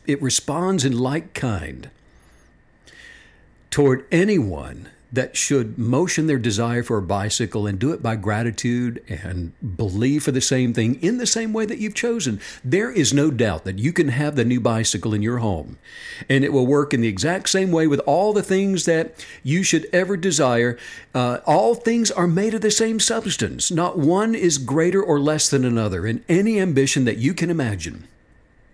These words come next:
The substance of your awareness and unchanging belief will be to the benefit of you, in agreement with the optimistic happiness and joy of your inner self,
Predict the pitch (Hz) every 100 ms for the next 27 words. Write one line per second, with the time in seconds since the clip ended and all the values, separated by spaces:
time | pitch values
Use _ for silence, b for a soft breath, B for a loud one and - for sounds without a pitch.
0 | _ B B B B 123 - 185 190 185
1 | 180 147 147 156 127 110 143 170 180 -
2 | 127 117 175 214 208 202 202 175 156 139
3 | 147 147 131 107 120 113 101 90 120 120
4 | 113 92 95 135 190 196 120 110 107 135
5 | 139 131 107 98 123 196 175 165 - -
6 | 139 147 143 151 147 117 98 143 135 107
7 | 110 143 147 156 - 113 107 - - -
8 | -